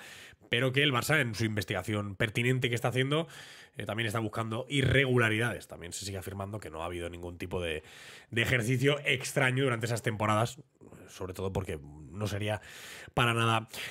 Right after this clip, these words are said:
evidente. Por, por cierto, si vais al registro mercantil, todo aquello de que dicen de que Laporta le subió el, el, el, el salario a este señor es mentira. O sea, solo hay que ir, gracias a Dios, en España tenemos un registro mercantil de las empresas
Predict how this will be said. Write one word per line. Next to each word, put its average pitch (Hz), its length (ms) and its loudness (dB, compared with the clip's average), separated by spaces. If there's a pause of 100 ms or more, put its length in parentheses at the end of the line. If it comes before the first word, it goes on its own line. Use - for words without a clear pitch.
evidente. 131 380 6
Por, 131 280 6
por 135 140 6
cierto, 160 300 6
si 160 100 6
vais 143 160 8
al 160 100 6
registro 147 360 4
mercantil, 131 880 4
todo 127 160 4
aquello 127 300 8
de 120 100 8
que 120 60 4
dicen 117 320 2
de 113 100 2
que 123 100 4
Laporta 120 460 6
le 117 60 6
subió 107 280 6
el, 98 440 2
el, 87 240 -4
el, 78 360 -8
el - 480 -12
salario 117 380 4
a - 20 6
este 107 140 2
señor 110 240 4
es 117 60 4
mentira. 104 400 2
O - 40 -20
sea, - 180 -20 (400)
solo 120 200 4
hay 117 60 6
que 117 100 2
ir, 117 180 4 (260)
gracias 107 340 2
a 117 40 6
Dios, 117 200 8
en 123 80 8
España 117 260 2
tenemos 110 240 0
un 107 80 0
registro 110 280 2
mercantil 110 420 2
de 110 60 2
las 107 80 2
empresas 131 440 4